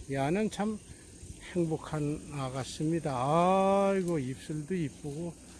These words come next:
참 행복하게 자라고 있네요. 아, 우리 집사람하고 저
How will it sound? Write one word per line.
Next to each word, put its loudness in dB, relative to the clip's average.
참 -2
행복하게 -2
자라고 -2
있네요. 2
아, 8
우리 2
집사람하고 6
저 8